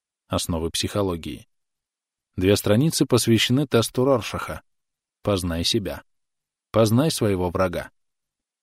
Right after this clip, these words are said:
Она ходила на вечерние курсы при Нью-Йоркском университете. Если она их не бросит, то через два года получит диплом. Её угнетало ощущение своей необразованности, и она стеснялась просвещённых друзей Вилли,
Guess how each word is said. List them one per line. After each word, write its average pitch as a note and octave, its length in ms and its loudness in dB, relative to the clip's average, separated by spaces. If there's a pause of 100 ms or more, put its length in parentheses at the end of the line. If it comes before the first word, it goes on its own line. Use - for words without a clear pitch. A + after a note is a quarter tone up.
(160)
Она A2+ 220 2
ходила C3 360 4
на A#2+ 100 6
вечерние G2 500 2
курсы C#3+ 320 0
при D#3 160 0
Нью-Йоркском G#2 760 0
университете. G#2 800 -2 (840)
Если F2 280 -2
она F2 220 -2
их - 140 -6
не F2+ 80 -2
бросит, D#3 420 -2 (480)
то C3 100 0
через A#2+ 300 6
два A2 160 6
года D#3 240 4
получит G#2 480 0
диплом. G2 420 -4 (720)
Её G2+ 240 6
угнетало A#2+ 560 6
ощущение A2+ 580 2
своей G2+ 300 0
необразованности, G#2+ 960 0 (360)
и G2 80 2
она B2+ 180 6
стеснялась D3 560 2
просвещённых A#2+ 640 2
друзей A2+ 380 4
Вилли, G#2+ 320 -2